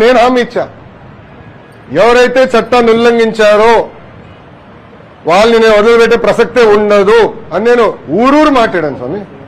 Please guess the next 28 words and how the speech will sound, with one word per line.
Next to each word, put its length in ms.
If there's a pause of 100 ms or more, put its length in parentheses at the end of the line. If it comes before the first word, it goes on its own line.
(320)
ఎర్ర 160
బుక్ 200
పట్టుకుని 300
తిరిగా, 200 (140)
చూపించా 440
ప్రజలకి. 420 (920)
అందుకే 200 (100)
ప్రజలు 320
మాకు 180
అంత 120 (160)
అద్భుతమైన 480
మ్యాండేట్ 360
ఇచ్చారు. 220 (1300)
దాని 240
వ-, 160
ఒక్కోళ్ళే 440
కాదు, 200 (720)
అందరం 340
కలిసికట్టుగా 420 (100)
పోరాడడం. 380 (120)
దాంట్లో 320
భాగంగా 280 (720)
రెడ్ 240
బుక్ 180 (280)
ఒక 80 (100)
మ్యాండేట్ 380
మాకు. 160 (640)
నేను 120